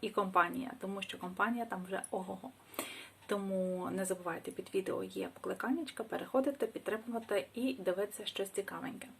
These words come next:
Сьогодні буде перший старт, і першим стартом в мене будуть ось такі ниточки. Ось такий набір. Е, ці, е, трішки біліші, ця трішки така жовтіша,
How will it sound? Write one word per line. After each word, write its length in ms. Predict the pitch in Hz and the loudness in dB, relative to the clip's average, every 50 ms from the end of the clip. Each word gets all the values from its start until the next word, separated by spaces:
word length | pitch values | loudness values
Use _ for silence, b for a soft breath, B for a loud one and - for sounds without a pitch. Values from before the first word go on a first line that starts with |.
| - B B B B B B B B B B - | -18 B B B B B B B B B B 4
Сьогодні 260 | 254 247 254 247 226 | 6 8 8 8 8
буде 180 | 220 196 202 190 | 6 4 4 4
перший 380 | - - 180 180 - - 202 | 6 4 4 4 4 4 4
старт, 420 | 196 - - - 226 277 349 381 - - - | 2 2 2 4 6 6 6 4 2 0 0
і 80 | - 220 | 0 0
першим 360 | - - - - - 208 - | 0 0 0 0 0 -2 0
стартом 420 | - - 254 294 302 - 269 254 | 6 8 8 8 10 8 6 6
в 20 | 226 | 6
мене 220 | 220 214 214 214 | 6 2 0 0
будуть 280 | 208 202 208 214 - 190 | 4 4 4 4 4 2
ось 100 | 214 - | 0 0
такі 240 | - 214 - 190 | 0 -4 -4 -4
ниточки. 440 | 185 202 220 - 349 - - - 277 269 277 - - - - - - - - - - - - - - - - - - - - - - - - - - | -6 -2 0 2 2 4 6 8 8 8 8 6 0 -6 -18 -20 -20 -20 -20 -20 -20 -20 -20 -20 -20 -20 -20 -20 -20 -20 -20 -20 -18 -18 -18 -8 -2
Ось 160 | - 226 220 | 0 0 2
такий 260 | - 226 208 - 190 190 | 2 0 0 0 -2 -4
набір. 400 | 190 - - - 220 262 359 403 - B B B B B B B B - | -2 -2 0 2 4 4 4 4 2 B B B B B B B B 4
Е, 220 | 220 214 220 220 | 6 6 6 6
ці, 220 | 220 - - 233 226 - - - - | 4 2 2 0 0 0 -4 -6 -2
е, 220 | - 214 202 202 202 - | 0 0 0 0 -2 -2
трішки 340 | 226 208 202 - - - 190 | 0 0 0 2 2 4 4
біліші, 440 | 180 202 202 240 311 - - 302 | 6 6 6 6 6 6 6 4
ця 200 | 269 - 214 208 | 2 4 6 6
трішки 340 | - - 196 190 - - 208 | 6 6 6 4 4 4 2
така 400 | 196 - - - 185 175 165 - 180 | 0 0 0 0 2 2 2 2 2
жовтіша, 640 | 180 - 208 202 - - 254 302 302 - 302 294 | 2 2 2 2 2 4 4 4 6 6 6 4